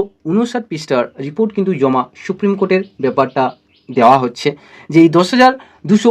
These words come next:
ঊনষাট পৃষ্ঠার রিপোর্ট জমা পড়েছে। আদৌ এই দশ হাজার দুশো ঊনসত্তর পৃষ্ঠা রিপোর্টের সত্যতা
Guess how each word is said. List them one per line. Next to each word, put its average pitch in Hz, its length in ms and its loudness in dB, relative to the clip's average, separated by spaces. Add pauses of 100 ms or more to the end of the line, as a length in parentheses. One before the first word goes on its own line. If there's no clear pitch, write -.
(120)
ঊনষাট 262 360 0
পৃষ্ঠার 226 360 2 (260)
রিপোর্ট 180 300 2
জমা 131 200 0 (520)
পড়েছে। 233 320 -4 (640)
আদৌ 196 200 6 (240)
এই 196 160 2
দশ 208 160 4
হাজার 247 220 4 (160)
দুশো 185 160 -4 (100)
ঊনসত্তর 233 440 0 (180)
পৃষ্ঠা 180 240 -4 (100)
রিপোর্টের 143 320 -4 (240)
সত্যতা 220 380 -4